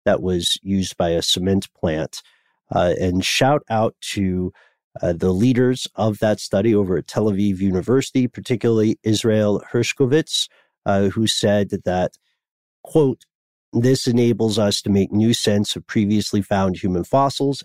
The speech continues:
add another piece to the puzzle of human evolution, and understand the migrations of the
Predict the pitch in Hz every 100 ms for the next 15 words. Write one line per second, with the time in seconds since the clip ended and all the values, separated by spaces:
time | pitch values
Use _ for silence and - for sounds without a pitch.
0 | _ 123 151 147 131 107 104 117 104 -
1 | 95 - 135 123 101 - 123 101 104 -
2 | 98 98 135 - 160 - _ _ - 101
3 | 120 156 160 - 110 104 104 - 101 92
4 | 90 85 107 123 - 117 - - 95 98